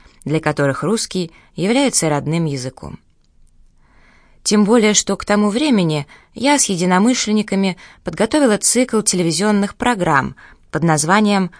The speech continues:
«Знают ли русские русский?». Знаем ли мы русский? Странный вопрос, скажете вы. Ведь говорить на родном языке для нас так же естественно, как дышать.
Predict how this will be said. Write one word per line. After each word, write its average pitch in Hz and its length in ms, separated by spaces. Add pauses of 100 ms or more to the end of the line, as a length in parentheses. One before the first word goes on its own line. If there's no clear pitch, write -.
(140)
«Знают 208 540
ли 160 140
русские 226 760
русский?». - 540 (1500)
Знаем 311 340
ли 302 120
мы 254 160
русский? - 500 (580)
Странный 170 540
вопрос, 190 480
скажете - 500
вы. - 120 (640)
Ведь 139 180
говорить 160 440
на 160 100
родном 151 320
языке 151 460
для 139 200
нас 147 320 (260)
так 147 180
же 151 100
естественно, 151 720
как 180 220
дышать. - 520